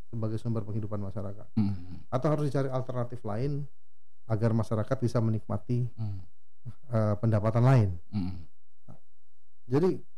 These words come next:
Speaker 1: kalau ada yang bilang bahwa selesai oleh masalah infrastruktur,
Speaker 2: Hmm, hmm, hmm.
Speaker 1: ya nggak juga jawabannya.
Speaker 2: Hmm, hmm, hmm.
Speaker 1: Karena masalahnya di harga.
Speaker 2: Di harga, ya.
Speaker 1: Di harga. Harga siapa yang mempengaruhi? Internasional.
Speaker 2: Hmm.
Speaker 1: Bukan kita yang bisa mempengaruhi harga.
Speaker 2: Hmm.
Speaker 1: Jadi, kalau pemerintah mungkin bisa mencarikan solusi yang lain.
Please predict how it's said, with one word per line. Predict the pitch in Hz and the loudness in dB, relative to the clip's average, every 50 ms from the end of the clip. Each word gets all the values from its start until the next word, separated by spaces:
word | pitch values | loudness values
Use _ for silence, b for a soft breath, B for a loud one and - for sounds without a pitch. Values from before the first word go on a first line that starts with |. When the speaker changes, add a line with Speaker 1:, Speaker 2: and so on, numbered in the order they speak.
| - | -4
Speaker 1:
kalau | - - 147 160 180 165 170 | -2 2 2 4 4 4 4
ada | 165 | 4
yang | 175 165 | 4 6
bilang | 165 151 147 147 139 135 123 117 110 - | 6 6 6 6 4 4 2 2 0 2
bahwa | 117 117 117 123 123 120 113 110 113 110 104 - - - - - - - - | 2 4 6 6 6 6 4 4 2 0 -2 -4 -4 -6 -6 -6 -6 -2 2
selesai | 160 165 - - 190 180 | 2 2 4 4 6 6
oleh | 175 175 175 | 6 6 6
masalah | 165 165 - 160 156 156 151 | 6 4 4 2 2 2 2
infrastruktur, | 147 - - 147 - - - 147 107 104 - - 92 98 - - | 0 0 0 -2 -2 -2 -2 -2 0 0 0 0 0 -2 -4 -4
Speaker 2:
Hmm, | 104 98 | -6 -4
hmm, | 92 95 80 - | -4 -4 -4 -4
hmm. | - 92 85 - - - - | -6 -6 -6 -6 -6 -2 2
Speaker 1:
ya | - 151 151 | 4 4 4
nggak | 160 151 170 | 4 4 4
juga | 208 185 190 | 4 6 6
jawabannya. | 147 139 135 127 123 123 156 160 143 110 104 | 6 6 6 4 4 4 2 0 0 0 2
Speaker 2:
Hmm, | 113 113 | 2 4
hmm, | 87 110 104 92 - | 4 4 2 2 2
hmm. | 104 | 2
Speaker 1:
Karena | 104 165 202 208 | 4 6 6 6
masalahnya | 190 - 180 170 185 220 220 156 | 6 6 6 6 6 6 6 6
di | 107 | 6
harga. | 127 165 175 147 123 98 90 92 - - | 6 4 4 4 4 2 2 0 -4 -2
Speaker 2:
Di | - | 0
harga, | 87 78 92 95 98 95 98 90 | 2 2 4 4 4 4 2 2
ya. | 85 87 90 98 101 - - - - - | 2 0 0 -2 -4 -4 -6 -6 -6 -4
Speaker 1:
Di | - 120 | -2 0
harga. | 110 123 127 120 113 101 | 2 2 2 2 0 0
Harga | 101 131 151 170 180 220 233 214 | 2 2 2 4 4 4 4 4
siapa | 185 - 180 180 175 | 4 2 2 2 2
yang | 170 | 4
mempengaruhi? | 170 165 170 180 185 185 165 139 | 4 4 4 4 2 2 2 2
Internasional. | 127 120 139 123 139 127 - 165 165 170 143 92 95 107 - | 2 2 2 2 2 2 4 4 4 4 2 2 0 -2 -4
Speaker 2:
Hmm. | - 98 76 73 78 - - - - - - | -4 -4 -4 -4 -6 -6 -6 -8 -4 0 0
Speaker 1:
Bukan | 165 165 202 190 190 | 2 6 6 8 8
kita | 196 196 190 190 156 | 6 6 6 4 4
yang | 135 | 4
bisa | 123 117 131 | 4 4 2
mempengaruhi | 120 120 120 123 120 120 117 113 | 4 4 4 4 4 4 4 4
harga. | 127 131 123 104 101 - - | 4 2 2 2 0 0 -2
Speaker 2:
Hmm. | - - - - - - - - - - - - - | -4 -6 -6 -6 -6 -6 -6 -6 -6 -6 -6 -4 -2
Speaker 1:
Jadi, | - 123 165 | 0 2 4
kalau | 156 160 156 151 139 - - - - - | 4 6 6 4 4 2 -2 -6 -4 0
pemerintah | - 156 156 151 156 147 143 143 196 180 175 | 2 4 4 6 6 4 6 6 6 6 8
mungkin | 170 160 160 190 | 6 6 6 6
bisa | 185 156 139 - | 6 6 6 4
mencarikan | 151 147 143 131 135 123 117 110 - 143 156 | 4 4 4 4 4 4 4 2 2 0 -2
solusi | - - 147 127 123 117 - - | 0 2 2 2 2 0 0 -2
yang | 117 107 107 | -2 -2 -2
lain. | 101 - - - | -2 -4 -4 -6